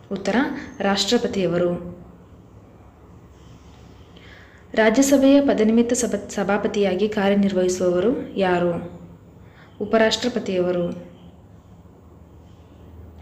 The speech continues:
ಸಂವಿಧಾನದ ಮುಖ್ಯಸ್ಥರ ಸಂಬಳ, ಭತ್ಯೆ ಮತ್ತು ವಿಶೇಷ ಸೌಲಭ್ಯಗಳ ವಿವರಗಳು ಯಾವ ಅನುಸೂಚಿಯಲ್ಲಿ ಇರುವವು? ಉತ್ತರ ಎರಡನೇ ಅನುಸೂಚಿ.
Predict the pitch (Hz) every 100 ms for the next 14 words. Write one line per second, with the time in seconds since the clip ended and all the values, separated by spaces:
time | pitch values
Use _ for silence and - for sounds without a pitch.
0 | - - - - - 247 269 277 277 277
1 | 269 208 - 220 - 240 233 202 196 202
2 | 190 220 - - - 196 202 - - 254
3 | 240 254 202 196 226 240 233 196 190 185
4 | 190 185 214 202 190 196 180 180 247 208
5 | 190 208 226 190 185 190 - 185 196 277
6 | - 196 185 175 170 170 - - - -
7 | - - - - - - 208 311 - -
8 | - 202 202 220 247 247 190 190 180 -
9 | 180